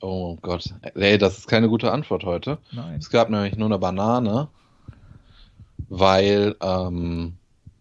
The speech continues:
Speaker 1: mir Pünktlichkeit ja sehr wichtig ist und deswegen habe ich halt ein bisschen schneller gemacht, habe eine Banane gegessen, habe einen Kaffee getrunken und dann, äh, hatten wir ja jetzt um zehn Uhr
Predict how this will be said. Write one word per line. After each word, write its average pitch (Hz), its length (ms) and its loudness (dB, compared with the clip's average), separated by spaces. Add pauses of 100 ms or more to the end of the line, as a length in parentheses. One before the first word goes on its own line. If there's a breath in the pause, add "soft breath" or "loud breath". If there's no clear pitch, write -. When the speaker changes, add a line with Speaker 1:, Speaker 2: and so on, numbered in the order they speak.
(760 soft breath)
Speaker 1:
mir 98 180 2
Pünktlichkeit 107 640 0
ja 95 120 -2
sehr 92 200 -2
wichtig - 380 -8
ist - 380 -10
und 90 540 -6 (1040)
deswegen 101 460 0
habe 107 120 4
ich 110 140 -4
halt 104 240 2
ein 110 60 -10
bisschen 107 260 -2
schneller 120 280 4
gemacht, 95 240 -2
habe 107 100 -6
eine 104 100 -4
Banane 107 380 -2
gegessen, 123 460 -2
habe 92 100 -2
einen 95 60 -8
Kaffee 113 280 -2
getrunken 131 520 -4
und 92 400 0 (680 loud breath)
dann, 92 380 4
äh, 90 420 -2 (260)
hatten 98 220 -2
wir 90 60 2
ja 92 220 4
jetzt 95 380 -2
um 87 320 -2
zehn 95 380 0
Uhr 101 340 2